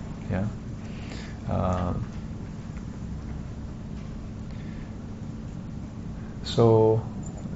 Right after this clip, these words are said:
related, somewhat related to our meditative practice,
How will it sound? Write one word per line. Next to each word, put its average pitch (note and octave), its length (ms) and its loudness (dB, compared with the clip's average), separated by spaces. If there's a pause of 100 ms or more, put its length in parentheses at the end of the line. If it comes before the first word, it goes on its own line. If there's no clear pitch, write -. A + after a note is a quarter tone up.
(280)
related, A#2 580 12
somewhat C#3+ 460 12
related A2 540 10
to F#2+ 460 8 (140)
our G#2 160 10
meditative G#2+ 680 10
practice, - 600 8